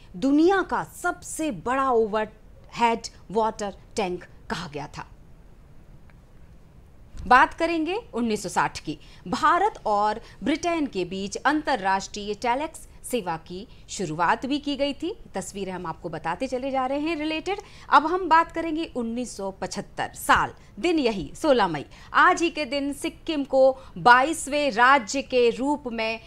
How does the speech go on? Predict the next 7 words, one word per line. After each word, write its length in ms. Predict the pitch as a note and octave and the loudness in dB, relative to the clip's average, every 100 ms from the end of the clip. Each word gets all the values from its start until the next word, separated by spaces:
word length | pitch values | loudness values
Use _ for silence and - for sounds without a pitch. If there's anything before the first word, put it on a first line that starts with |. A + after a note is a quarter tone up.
| - F3 | -18 -8
भारतीय 760 | - D#4+ F4+ F4+ F4+ D#4+ D#4 C#4+ | 0 6 6 6 0 -4 -4 -2
संघ 360 | - A3 G#3 | -2 -2 -4
में 260 | G#3 F#3+ G3 - - | -4 -4 -8 -14 -10
शामिल 420 | - C#4+ A3+ G3 | 0 0 0 -2
किया 280 | D#3+ E3+ D#3+ | -2 0 0
गया 200 | D#3+ C#3 | 0 -2
था। 260 | D#3+ - | -4 -12